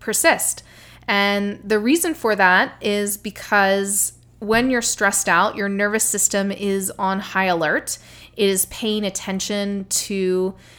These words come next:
uh, things in your body a lot more and sending more signals up to your brain. And so when it's on high alert, pain is more likely to happen.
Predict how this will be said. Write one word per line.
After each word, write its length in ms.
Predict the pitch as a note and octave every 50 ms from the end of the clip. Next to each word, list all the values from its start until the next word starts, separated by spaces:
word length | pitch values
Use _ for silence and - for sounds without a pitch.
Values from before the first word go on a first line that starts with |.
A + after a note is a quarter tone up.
| - - - -
uh, 400 | F#3+ F#3 F3 F3+ F3+ - - - - - _ -
things 600 | - - - - A#3 A3+ G#3+ G#3+ G#3+ G#3+ G3+ G#3
in 180 | - G#3+ G3+
your 120 | G3 G3 F3
body 520 | F3+ F3+ E3 E3+ F3+ F#3 G3 G#3 G#3+ - -
a 100 | F3+ E3+
lot 360 | E3+ F3 F3 F3+ - - -
more 480 | F#3+ F#3+ F#3 F3+ F3 F#3 G#3 B3 C4 -
and 180 | - - G3 F#3
sending 360 | - - G3 G3 G3 G3 G3+
more 220 | F#3+ F#3+ F#3+ F#3+ F#3+
signals 640 | - - - F#3 F3 F#3+ F#3+ F#3+ G3 A3 B3 B3 - - -
up 160 | F#3+ F#3 -
to 140 | - - -
your 120 | F#3+ F3 F3
brain. 480 | F3 E3+ E3 E3 F#3 A3 D4 D#4 D4 - - - - -
And 140 | - A3 G#3
so 220 | - - A3+ A3 G3+
when 220 | G3+ A3 A3 A#3
it's 140 | B3 A#3+ -
on 140 | A#3+ A#3 A#3
high 240 | - - G#3 G3+
alert, 460 | G3+ G3 F#3+ F3+ F3+ F#3 C4 G4 G4 - - - - - - - - - - - - - - _ _ _ _
pain 520 | - - - A#3+ A#3+ A#3+ A#3+ B3 B3+ - -
is 400 | A3+ G#3+ G#3+ G#3+ G#3+ G#3 G#3 -
more 200 | A3 G#3 G#3 G3+
likely 420 | G3+ G3 G3 G3 - G#3+ G3+ G3+
to 220 | G3 - - - F#3+
happen. 420 | - C4+ F4 - - E3 D#3+ E3+